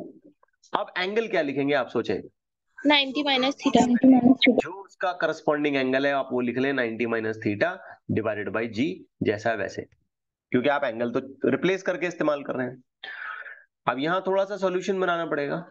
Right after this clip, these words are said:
Speaker 1: R dash is equal to ये हो गया यू स्क्वायर sine टू, बच्चों मैंने अंदर multiply कर दिया,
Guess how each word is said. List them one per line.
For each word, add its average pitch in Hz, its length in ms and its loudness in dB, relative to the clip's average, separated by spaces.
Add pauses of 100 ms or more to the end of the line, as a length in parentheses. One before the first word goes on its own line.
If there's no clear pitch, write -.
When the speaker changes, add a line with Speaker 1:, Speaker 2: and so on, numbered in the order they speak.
(140)
Speaker 1:
R 131 140 2
dash 156 260 0
is 139 160 -2
equal 139 280 0
to 147 80 0
ये 135 140 0
हो 139 180 -2
गया 139 200 0
यू 120 280 -4
स्क्वायर 156 460 0 (1300)
sine 113 380 -2 (140)
टू, 214 220 2
बच्चों 190 280 -2
मैंने 180 160 0
अंदर 151 260 -2
multiply 131 460 -2
कर 117 160 -2
दिया, 139 300 0